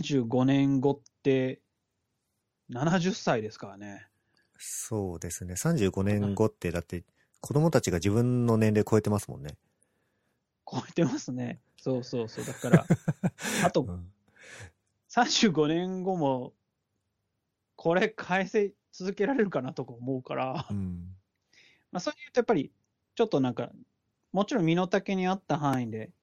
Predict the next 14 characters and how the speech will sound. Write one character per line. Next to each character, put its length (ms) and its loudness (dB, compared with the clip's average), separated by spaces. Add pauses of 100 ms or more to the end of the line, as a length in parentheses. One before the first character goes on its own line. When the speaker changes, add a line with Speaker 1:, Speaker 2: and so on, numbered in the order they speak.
Speaker 1:
そ 160 -14
の、 180 -12 (840)
資 160 -8
金 180 2
計 160 4
画 120 -8
と 160 -12
か 80 -8
立 180 -2
て 100 -4
た 140 -12
け 160 -8
ど 140 0
も、 340 -2